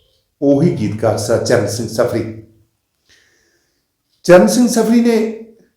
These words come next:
ਆਪਣੀ ਸਕੂਲੀ ਵਿੱਦਿਆ ਤੋਂ ਬਾਅਦ ਦੇ ਵਿੱਚ ਸ਼੍ਰੋਮਣੀ ਗੁਰਦੁਆਰਾ ਪ੍ਰਬੰਧਕ ਕਮੇਟੀ ਦੇ ਵਿੱਚ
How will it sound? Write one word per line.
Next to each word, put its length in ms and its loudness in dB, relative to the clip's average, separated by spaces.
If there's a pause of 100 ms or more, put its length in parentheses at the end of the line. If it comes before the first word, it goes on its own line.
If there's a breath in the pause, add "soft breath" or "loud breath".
(140)
ਆਪਣੀ 280 2
ਸਕੂਲੀ 360 2
ਵਿੱਦਿਆ 280 4
ਤੋਂ 140 2
ਬਾਅਦ 240 6
ਦੇ 60 2
ਵਿੱਚ 220 -2 (380)
ਸ਼੍ਰੋਮਣੀ 640 -2
ਗੁਰਦੁਆਰਾ 720 2
ਪ੍ਰਬੰਧਕ 420 -4
ਕਮੇਟੀ 380 -2
ਦੇ 120 0
ਵਿੱਚ 500 -8